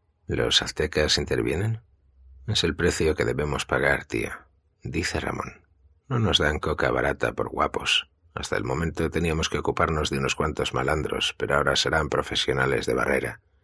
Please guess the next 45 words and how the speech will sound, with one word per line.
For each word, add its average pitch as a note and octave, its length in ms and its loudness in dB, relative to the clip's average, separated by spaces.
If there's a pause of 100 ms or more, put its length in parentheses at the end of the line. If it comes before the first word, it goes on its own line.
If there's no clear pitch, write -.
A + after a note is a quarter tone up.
(100)
bateadores F2 760 4
de D#2+ 120 0
primera C#2 420 2
división. - 480 0 (360)
Pero B1+ 200 -4
hay C#2+ 160 2
que D2 100 0
hacer F2+ 320 2
lo D#2+ 140 0
que E2+ 100 0
hay E2 140 2
que E2 120 2
hacer D#2 480 0
y - 80 -8
toda C#2 320 0
esa - 200 0
mierda". - 520 -4 (680)
Guardan F2+ 360 2
silencio C2 460 0
unos D2+ 220 4
segundos G#2 500 0
y G#2+ 140 0
Ramón E2 420 0
añade, - 560 -4 (500)
"Siempre G#2+ 360 -2
he - 20 0
estado E2 300 2
orgulloso C2+ 500 2
de B1+ 120 2
ti, C#2 180 0
hermano, - 500 -4 (140)
cada - 200 -6
vez A#1+ 140 -2
que - 120 -2
veo C#2 220 2
tu - 100 -2
nombre C2 320 0
en A#1+ 100 -2
el B1+ 120 -4
periódico. C#2 520 0 (500)
Te - 100 -6
lo - 120 -2
has - 100 -2
montado B1+ 400 2
bien". C2+ 340 -2